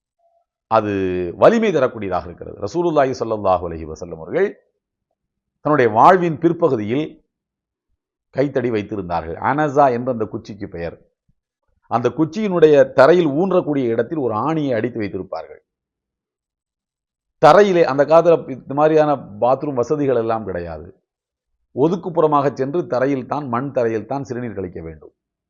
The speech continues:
சிறுநீர் கழிப்பதற்கு முன்னால் முரட்டுத்தனமாக இருக்கக்கூடிய அந்த தரைகளை எல்லாம் அந்த குச்சியை வைத்து லேசாக குத்தி,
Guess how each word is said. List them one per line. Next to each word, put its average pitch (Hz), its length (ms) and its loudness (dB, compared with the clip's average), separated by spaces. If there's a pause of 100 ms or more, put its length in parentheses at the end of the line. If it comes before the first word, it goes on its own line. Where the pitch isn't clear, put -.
(320)
சிறுநீர் 165 420 -4
கழிப்பதற்கு 113 440 -2
முன்னால் 98 580 -6 (120)
முரட்டுத்தனமாக 175 520 0 (1080)
இருக்கக்கூடிய 101 1040 -2 (360)
அந்த 101 180 -6
தரைகளை 127 500 4
எல்லாம் 117 280 0
அந்த 113 120 -2
குச்சியை 120 380 -6
வைத்து 113 180 -4
லேசாக 110 400 0
குத்தி, - 640 -10